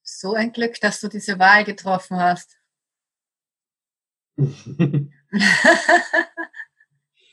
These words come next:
Speaker 2: Ihr Lieben, kann ich irgend-, für irgendwen was tun? Kann ich irgendwem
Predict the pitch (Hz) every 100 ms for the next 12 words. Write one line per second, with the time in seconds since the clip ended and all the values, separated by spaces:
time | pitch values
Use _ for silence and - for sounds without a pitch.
0 | _ - 143 151 202 214 147 165 190 185
1 | 196 202 180 180 196 214 180 190 185 -
2 | 196 226 143 113 - 131 175 156 170 180
3 | 165 165 175 170 147